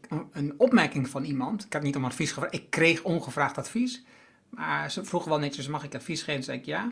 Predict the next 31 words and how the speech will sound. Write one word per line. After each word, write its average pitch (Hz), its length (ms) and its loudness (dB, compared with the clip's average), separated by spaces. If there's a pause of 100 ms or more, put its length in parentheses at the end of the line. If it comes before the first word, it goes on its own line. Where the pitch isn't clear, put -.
(840)
En - 80 -4
toen - 60 -4
kreeg 196 200 4
ik 190 60 -4
een 160 80 -2
feedback 185 460 2
over 151 260 -2
mijn 127 200 0
boekje, 196 460 -2 (100)
dat, 147 140 -8
nou 139 120 -4
ja, 110 40 -4
dat 131 160 -10
dat 123 280 -6
beter 139 220 0
zou - 160 -6
kunnen 135 200 -2
in 131 80 0
de 120 80 2
uitvoering. 113 500 -8 (1200)
Toen 170 120 -2
dacht 117 140 6
ik, - 100 -10
"Hé, - 220 4
wacht - 180 -6
even, 113 180 -8
ik 147 80 -4
heb 175 100 4
die 143 100 0
Delphi-methode 190 560 6
gehoord. 202 380 -4